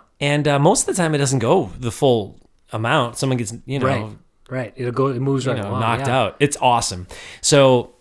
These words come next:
Speaker 1: as it, for a couple of guys who aren't particularly or not violent at all, uh,
Speaker 2: Yeah.
Speaker 1: for us to endorse it is kind of a funny thing, but it's just so exciting.
Speaker 2: Yeah.
Speaker 1: And they're saying it's one of the fastest growing sports. So,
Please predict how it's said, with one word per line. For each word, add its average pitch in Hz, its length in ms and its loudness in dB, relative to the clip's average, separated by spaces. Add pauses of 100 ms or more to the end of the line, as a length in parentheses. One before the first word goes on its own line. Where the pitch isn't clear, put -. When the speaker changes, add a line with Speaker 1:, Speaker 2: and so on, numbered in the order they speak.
Speaker 1:
as 143 320 -4
it, 147 360 -10
for - 80 -4
a 120 40 -2
couple 160 180 2
of 135 80 2
guys 120 300 0
who 113 100 -4
aren't 117 160 -2
particularly 104 720 -8 (300)
or 92 200 -14
not 101 260 -8
violent 117 360 0
at 95 80 -4
all, 101 560 0
uh, 95 360 -8 (180)
Speaker 2:
Yeah. 117 160 -10
Speaker 1:
for 131 160 -2
us 127 140 0
to 143 120 0
endorse 117 320 0
it 117 100 -4
is 98 100 -6
kind 117 180 -4
of 104 60 -4
a 104 40 -8
funny 107 240 -6
thing, 117 160 -4
but 110 100 -4
it's 120 140 -2
just - 180 -8 (140)
so 151 260 2
exciting. 104 680 -2
Speaker 2:
Yeah. 123 340 -6
Speaker 1:
And 135 140 0
they're 151 100 4
saying 202 300 0
it's 120 140 -4
one 143 100 4
of 123 60 2
the 110 60 -2
fastest 120 400 -4
growing 110 280 -4
sports. 110 400 -6
So, 101 340 -2